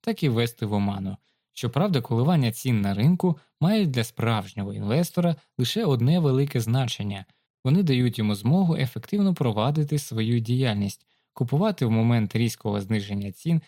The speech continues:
і продавати тоді, коли ціна на них значно підвищиться. За інших умов найліпше для нього забути про фондовий ринок і приділяти увагу дивідендній дохідності та результатам діяльності компанії, акціями якої він володіє.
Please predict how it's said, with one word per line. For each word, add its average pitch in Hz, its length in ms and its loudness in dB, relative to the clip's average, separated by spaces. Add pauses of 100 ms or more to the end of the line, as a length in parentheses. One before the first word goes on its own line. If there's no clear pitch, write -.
(180)
і 165 40 -4
продавати 147 520 2
тоді, 123 260 -2
коли 120 260 0
ціна 117 380 2
на 104 160 -2
них 165 280 2
значно 170 480 0
підвищиться. 120 840 -4 (540)
За 123 140 -6
інших 180 540 0
умов 139 400 2
найліпше 127 540 0
для 107 160 -2
нього 165 340 2 (220)
забути 120 420 0
про - 160 -6
фондовий 104 520 -2
ринок 175 340 2 (220)
і 214 80 -2
приділяти 135 640 0
увагу 135 440 0
дивідендній 113 600 2
дохідності 135 720 -2
та 190 160 -2
результатам 127 600 -2
діяльності 101 640 -4
компанії, 147 720 0
акціями 107 600 -2
якої 170 540 -2
він 131 300 0
володіє. 101 580 -4